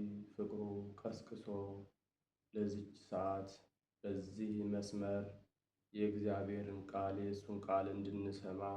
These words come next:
የጠራን የሰበሰበን እግዚአብሔር ስሙ በድጋሜ የተመሰገነ ይሁን። እናቱ እናታችን ወላዲት አምላክ ድንግል ማርያም ለስም አጠራሯ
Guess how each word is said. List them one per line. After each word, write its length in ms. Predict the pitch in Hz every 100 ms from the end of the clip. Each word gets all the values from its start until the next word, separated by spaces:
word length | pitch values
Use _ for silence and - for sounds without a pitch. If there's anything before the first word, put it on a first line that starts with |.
| 101 -
የጠራን 680 | 101 101 - 101 - 98 98
የሰበሰበን 840 | 98 - 92 95 98 101 98 101 101 101 - _ _ _ _ _ _ _ _ _ _ _ _ -
እግዚአብሔር 1200 | 107 104 101 107 107 98 98 98 101 104 98 98 101 101
ስሙ 260 | - 101 98 101 98
በድጋሜ 680 | 101 101 101 - 104 95 98 98 101 98
የተመሰገነ 1080 | 98 98 - 98 98 98 95 92 - 95 92 90 92
ይሁን። 360 | 95 92 85 82 - _ _ _ _ _ _ _ _ _ _ _ _ _ _ _ _ _ _
እናቱ 440 | 107 107 107 107 110 113 110 110 -
እናታችን 1000 | 107 104 101 101 101 95 - - 110 104 104
ወላዲት 540 | 104 101 101 101 101
አምላክ 460 | 95 95 95 95 98
ድንግል 380 | - 101 95 95
ማርያም 480 | 95 95 95 98 98 95
ለስም 340 | 95 95 92
አጠራሯ 600 | 92 92 - 92 92 90